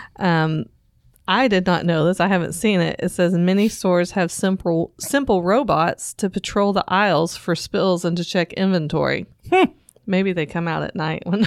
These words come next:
Speaker 1: nobody's there.
Speaker 2: <laughs> Now, I did
Speaker 1: Um,
Speaker 2: some work for a client a few years ago. They had a really cool solution. Now, it took a lot of effort to put into place,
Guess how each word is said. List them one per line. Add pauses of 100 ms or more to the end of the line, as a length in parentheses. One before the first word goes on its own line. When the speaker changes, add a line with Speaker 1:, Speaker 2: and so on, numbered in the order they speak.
Speaker 1:
nobody's
there.
Speaker 2:
<laughs> (440)
Now, (220)
I
did
Speaker 1:
Um,
Speaker 2:
some
work
for
a
client
a
few
years
ago.
They
had
a
really
cool
solution.
Now, (420)
it
took
a
lot
of
effort
to
put
into
place,